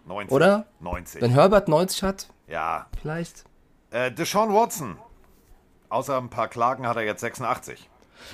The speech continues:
Speaker 1: okay.
Speaker 2: Ja, da muss man sagen, es ist schwierig zu bewerten, weil er eben jetzt raus war. Also ich glaub, wenn's, äh, wenn, wenn die
Speaker 1: Ja.
Speaker 2: Spiele losgehen und es gibt einen Patch, könnte das der erste sein, der
Speaker 1: Ja.
Speaker 2: verändert wird, weil wenn er so spielt wie damals, war, ist er für mich ein neunzig.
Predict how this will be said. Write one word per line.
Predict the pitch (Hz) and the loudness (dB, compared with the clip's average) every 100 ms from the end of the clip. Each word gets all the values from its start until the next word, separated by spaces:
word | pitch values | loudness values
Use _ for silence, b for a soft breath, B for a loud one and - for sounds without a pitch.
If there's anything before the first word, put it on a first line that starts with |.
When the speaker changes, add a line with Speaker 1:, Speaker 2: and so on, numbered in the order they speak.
| B | B
Speaker 1:
okay. | 123 | 2
Speaker 2:
Ja, | 123 | 4
da | 165 | 6
muss | 220 | 6
man | 190 | 6
sagen, | 175 180 147 | 8 8 6
es | 151 | 2
ist | - - | 0 0
schwierig | - 185 196 - | 2 2 2 0
zu | 151 | 0
bewerten, | 135 127 156 - 135 | 2 4 4 2 4
weil | 139 | 4
er | 123 | 4
eben | 120 | 4
jetzt | 120 - | 2 2
raus | 104 214 262 85 | 4 4 2 0
war. | 80 190 - - | -2 -2 -6 2
Also | 107 113 | 4 4
ich | - | 4
glaub, | 135 127 | 2 2
wenn's, | 139 - | 0 0
äh, | 92 | 2
wenn, | 120 131 | 4 4
wenn | |
die | 123 | 4
Speaker 1:
Ja. | 135 | 2
Speaker 2:
Spiele | 95 151 | 4 6
losgehen | 127 151 - 151 | 6 6 4 4
und | 139 | 4
es | 127 | 2
gibt | 147 | 0
einen | 127 | 2
Patch, | - 156 - - - | 4 4 2 -4 -2
könnte | 131 127 | -2 2
das | 127 131 | 0 2
der | 120 | 2
erste | 90 131 123 | 4 2 2
sein, | 120 117 | 4 4
der | |
Speaker 1:
Ja. | 113 | 2
Speaker 2:
verändert | - 135 113 | 0 0 2
wird, | 113 120 | 2 4
weil | 113 120 B B B | 4 4 B B B
wenn | 110 151 | 4 6
er | 196 | 6
so | 175 | 4
spielt | - - - | 0 -2 -2
wie | 113 | 2
damals, | 110 131 160 170 214 240 - _ - 113 | 4 6 6 6 4 2 -6 _ -2 4
war, | 113 113 | 6 6
ist | 127 | 2
er | 127 | 2
für | 113 | 2
mich | 113 | 2
ein | 104 | 6
neunzig. | 104 147 - 262 - | 8 6 4 2 0